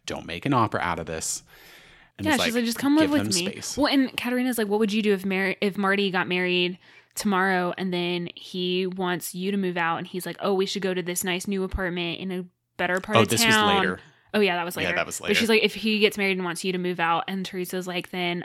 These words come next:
Speaker 2: I would come see you the next day." But you can tell it kinda
Speaker 1: Oh,
Speaker 2: hurt her a
Speaker 1: yeah.
Speaker 2: bit. And, like, but the, anyway, that conversation and then a conversation that happens later once Katerina has moved in, where Marty's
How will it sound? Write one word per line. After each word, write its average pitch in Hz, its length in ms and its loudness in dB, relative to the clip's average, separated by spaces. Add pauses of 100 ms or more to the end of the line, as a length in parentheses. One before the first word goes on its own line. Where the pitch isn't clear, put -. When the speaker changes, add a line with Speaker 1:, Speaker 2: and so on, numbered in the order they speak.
Speaker 2:
I 170 160 -2
would 175 160 -4
come 185 180 -6
see 175 140 -8
you 175 160 -2
the 170 140 -6
next 165 260 -10
day." - 320 -12 (240)
But 220 80 2
you 226 80 4
can 247 140 6
tell 254 260 4
it 226 60 4
kinda 220 220 4
Speaker 1:
Oh, - 40 4
Speaker 2:
hurt 180 300 -2
her 196 200 -6
a 190 80 -4
Speaker 1:
yeah. - 260 -2
Speaker 2:
bit. 220 360 0
And, 190 260 0
like, 185 320 0 (300)
but 220 220 0
the, 233 120 -2
anyway, 214 260 2
that 208 260 4
conversation 226 720 -2
and 185 160 -6
then 180 100 -4
a 180 60 -8
conversation 185 680 -4
that 175 100 -4
happens 180 400 -6
later 185 400 -2 (100)
once 170 240 -6
Katerina 175 440 -6
has 180 180 -10
moved 180 240 -6
in, 202 420 0 (720)
where 202 160 0
Marty's 196 720 0